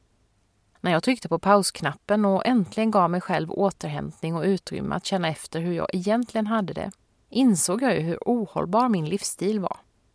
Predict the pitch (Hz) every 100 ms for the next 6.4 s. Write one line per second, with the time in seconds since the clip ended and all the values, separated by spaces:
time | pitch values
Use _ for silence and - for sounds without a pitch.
0 | _ _ _ _ _ _ _ _ _ _
1 | _ _ 175 170 185 226 180 - 185 151
2 | 208 190 156 180 180 165 147 - 240 226
3 | 185 - 226 160 135 - 151 165 - 185
4 | 196 202 180 165 175 139 - 156 165 233
5 | 196 190 180 - 160 165 143 - 156 156
6 | 156 180 165 190